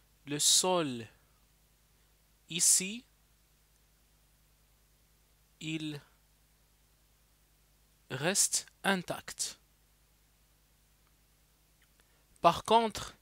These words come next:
ici, le sol se casse un peu. Le sol se casse.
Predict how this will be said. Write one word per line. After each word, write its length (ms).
ici, 580
le 120
sol 400
se 240
casse 480
un 160
peu. 240
Le 160
sol 680
se 300
casse. 600